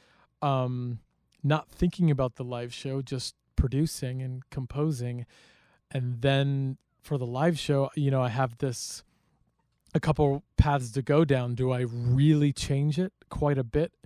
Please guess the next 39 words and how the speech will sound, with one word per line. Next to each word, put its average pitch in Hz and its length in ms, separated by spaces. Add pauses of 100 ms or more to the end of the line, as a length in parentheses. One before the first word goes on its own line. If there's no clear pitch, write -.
(560)
um, 131 360
and 139 100
just - 280
sort 143 240
out 143 200
what 135 140
I 135 80
can 135 160
pull 135 260
off 127 280
live, 135 320
which 139 160
is 123 160
not 127 280
that 131 360
many 131 180
things 131 340
at 120 120
once? 139 640 (480)
Um, 123 400
I 147 80
also 143 240
bring, 135 420
uh, 123 300 (220)
an 135 100
acoustic - 540
drum 139 340
kit 170 300 (180)
on 147 140
the 143 80
stage. 147 300
So 139 120
I, 123 60 (160)
I 135 100
walk 127 360
over 127 160
to 123 40
the 120 240
set, - 520